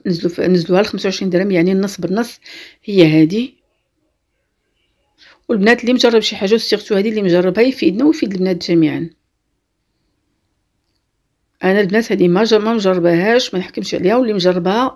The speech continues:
تفيدنا، ولكن بالنسبه للثمن البنات راه فيها تخفيض زوين.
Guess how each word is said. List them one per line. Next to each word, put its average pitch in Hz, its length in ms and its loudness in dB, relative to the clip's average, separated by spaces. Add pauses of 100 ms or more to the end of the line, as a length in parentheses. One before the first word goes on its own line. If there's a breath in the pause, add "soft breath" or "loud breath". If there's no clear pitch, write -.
تفيدنا، 202 500 -4
ولكن 202 340 0
بالنسبه 226 260 -2
للثمن 190 320 -2
البنات 208 320 -2
راه 202 40 0
فيها 185 140 -2
تخفيض 185 300 -6
زوين. 254 400 2